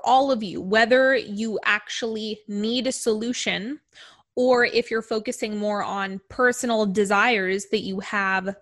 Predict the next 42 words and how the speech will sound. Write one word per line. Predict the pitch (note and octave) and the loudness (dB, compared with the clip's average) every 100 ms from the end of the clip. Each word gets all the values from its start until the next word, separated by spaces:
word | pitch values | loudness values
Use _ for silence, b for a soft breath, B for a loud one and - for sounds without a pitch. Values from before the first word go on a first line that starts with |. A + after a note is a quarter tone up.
| _ _ _ | _ _ _
coming | - C4 A3 A3 | -4 -2 0 0
up | A3 | 0
for | A3 | -2
yourself, | F#3+ G3 - G#3+ - | -2 -2 0 -2 -4
just | G#3+ - | -10 -2
things | B3 B3 B3 | 0 0 -4
that | - | -6
you | F#3+ G#3+ | -6 -4
want | G3+ A3 G3 | -4 -4 -4
and | - F#3+ | -8 -10
stuff | - A#3 - | 0 0 0
you | G#3+ | -4
wanna | A3 G#3+ | -2 -2
do | G3 G#3+ G3 | 0 0 0
and | D#3 G3 - _ B B B B _ | -2 -12 -18 _ B B B B _
just | G#3 G#3+ - - _ _ | -4 -2 -6 -16 _ _
exciting | - G3+ - A3+ A#3 A3+ | -6 -4 2 2 2 -2
things | A3 A#3 A3 | -2 -2 -2
that | G#3 | -6
you | F#3+ | -6
want | G3+ F#3+ | -4 -4
for | G3 | -6
yourself. | F#3+ - G3+ - - - _ b b b _ | -6 -6 -8 -8 -10 -14 _ b b b _
It's | A#3+ G3+ | -6 -4
either | A#3+ A3+ | -2 -2
allowing | F#3 G#3 G#3+ A3 A3+ A3 | 0 2 2 2 0 -2
them | A3+ G#3+ | -2 -2
to | A#3+ | -6
float | G#3 - G#3+ G3+ F#3 | -8 -4 -2 0 -2
in | G#3+ A3+ C#4 G4+ G#4 _ b b _ | -2 -2 -2 -6 -8 _ b b _
or | A#3 A#3 | 4 4
allowing | A3+ A3 A#3 A3+ | 6 4 2 0
yourself | A3+ A3 A3+ - | -4 -2 -2 -2
to | - | -8
chill | G3+ - - A#3 G#3+ | -6 -8 0 2 2
out | - A3+ A3 | 2 2 0
and | A3+ G#3+ | -2 -4
just | G#3 | -4
float | - _ - A#3 A3+ A3+ A3 - | -8 _ -4 -2 2 2 2 -2
to | - B3+ A3+ | -8 -4 -2
the | G3+ | -4
solution. | - G#3 G3 F#3 - - | -4 -2 -2 -4 -8 -10